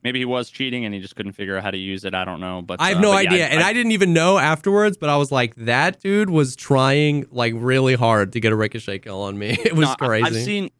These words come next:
Speaker 1: I've seen clips where, like, a, a cheater is, like, running and they'll do the whole, like, you know how if you run and you just, like, shift, boost, jump, like, your gun is pointed, like, low left to
Speaker 2: Yeah.
Speaker 1: the screen? Like, it's,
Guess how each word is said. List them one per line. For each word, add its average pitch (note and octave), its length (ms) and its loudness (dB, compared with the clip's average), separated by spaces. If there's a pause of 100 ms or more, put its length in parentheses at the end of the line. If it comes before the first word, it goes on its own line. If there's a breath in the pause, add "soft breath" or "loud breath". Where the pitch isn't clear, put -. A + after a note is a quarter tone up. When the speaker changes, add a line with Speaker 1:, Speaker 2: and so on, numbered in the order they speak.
(140)
Speaker 1:
I've D3+ 160 -4
seen F3 200 -4
clips D3+ 300 -6
where, C#3 120 -2
like, A#2+ 300 -4
a, G2+ 240 -4
a A2+ 40 -2
cheater A2+ 440 -4
is, G#2 120 -6
like, G2+ 160 -4
running G#2+ 500 -4
and G2+ 140 -4
they'll G2+ 200 -4
do A2+ 200 -6
the G#2+ 80 -4
whole, A2+ 240 -4
like, G2+ 220 -4 (240 soft breath)
you D#3 80 -8
know G3+ 60 -4
how G3 140 -4
if F#3 120 -12
you F3 120 -4
run C3+ 440 -4
and A#2+ 180 -4
you A2 220 -4
just, A2 280 -10
like, G#2+ 180 -6
shift, - 600 -8 (260)
boost, B2+ 340 -8
jump, C3 420 -6 (400 soft breath)
like, B2+ 240 -6
your B2+ 120 -4
gun C3 460 -4
is B2+ 140 -6
pointed, B2 400 -8
like, G#2 240 -6
low A2+ 400 -4
left G#2+ 340 -6
to C3+ 60 -2
Speaker 2:
Yeah. A2+ 220 0
Speaker 1:
the G2+ 60 -6
screen? A2 380 -6
Like, G#2 240 -8
it's, - 320 -12